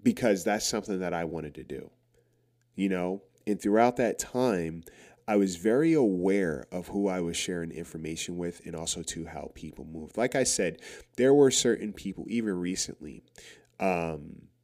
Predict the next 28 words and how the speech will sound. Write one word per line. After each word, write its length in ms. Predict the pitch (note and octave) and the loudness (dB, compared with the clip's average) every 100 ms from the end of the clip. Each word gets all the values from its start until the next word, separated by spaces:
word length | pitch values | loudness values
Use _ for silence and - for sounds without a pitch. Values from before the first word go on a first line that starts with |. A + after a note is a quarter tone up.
| _ _ - _ G2 | _ _ -20 _ -8
didn't 400 | G2+ D3 G3+ - | -2 2 2 0
really, 760 | B2 B2 C3 B2 A2+ G#2 F#2+ - _ _ _ _ _ _ _ _ _ _ _ _ _ _ _ _ _ _ _ | -2 0 2 2 2 -2 -4 -12 _ _ _ _ _ _ _ _ _ _ _ _ _ _ _ _ _ _ _
out 160 | A2+ C#3 | 4 6
of 80 | D3 | 8
nowhere, 360 | C3 B2+ G#2+ | 10 10 8
they 160 | G2+ F#2+ | 6 2
came 280 | - G#2 G2 | 0 -2 -2
out 120 | D#2+ | -2
with 100 | D2+ | -4
a 20 | |
podcast, 640 | - - C2 - G1+ - - | -8 -10 -10 -12 -14 -14 -8
and 320 | F2 E2+ D#2+ | -6 -6 -4
their 140 | F2 | -4
podcast 680 | F2 - F2 E2+ E2+ E2 - | -4 -4 -4 -6 -10 -10 -10
had 220 | - D2+ | -10 -10
similarities 720 | - - D#2 D2+ D2+ D2+ C#2 - | -8 -8 -8 -8 -6 -8 -8 -12
to 100 | - | -12
mine. 340 | E2+ - - - _ - _ _ _ _ | -14 -14 -16 -20 _ -20 _ _ _ _
They 200 | G2+ A2 | 4 4
had 240 | A2 A2+ | 6 4
all 160 | A2 A2+ | 6 6
these 180 | G#2 - | 4 0
other 240 | G#2 G2+ | -2 0
guests 320 | E2+ F#2+ F2+ - | 0 0 -2 -4
on 160 | F2+ F2 | -6 -2
their 140 | E2+ | -4
podcast. 600 | - F2 E2 - - - | -4 -10 -10 -12 -14 -14
Never, 600 | C#2 E2 F#2 F#2 F2 - | -10 -8 -6 -4 -6 -10